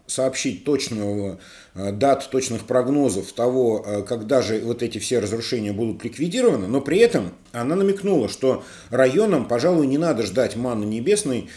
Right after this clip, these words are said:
или хотя бы денег из бюджета Республики Башкортостан, и нужно своими силами начинать ликвидировать все вот эти вот последствия. При этом надо понимать, что, например, один только фестиваль «Башкорт Аты»,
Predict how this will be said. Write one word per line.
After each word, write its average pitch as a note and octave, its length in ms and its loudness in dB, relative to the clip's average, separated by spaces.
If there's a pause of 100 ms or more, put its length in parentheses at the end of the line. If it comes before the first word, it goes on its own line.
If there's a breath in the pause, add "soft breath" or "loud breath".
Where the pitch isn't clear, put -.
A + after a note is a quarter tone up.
(200 loud breath)
или C#3+ 160 4
хотя C3+ 320 2
бы B2 100 0
денег A#2 380 0
из G#2 80 -2
бюджета A2+ 400 -2
Республики A2 480 -4
Башкортостан, D#3 800 -2 (340 loud breath)
и A3+ 280 0
нужно F#3 320 4
своими C#3+ 480 6
силами A3 380 0
начинать C#3+ 440 0
ликвидировать B2+ 520 0
все D3 200 0
вот A#2+ 160 0
эти A#2+ 160 -4
вот A#2 200 -2
последствия. A#2 500 -4 (100)
При C#3 120 2
этом F#3+ 240 4
надо D#3 220 0
понимать, C3 500 -4 (560)
что, D3+ 300 2
например, C3+ 560 0
один B2 340 0
только C3+ 340 0
фестиваль B2+ 580 0
«Башкорт A2+ 600 -4
Аты», F3+ 460 -8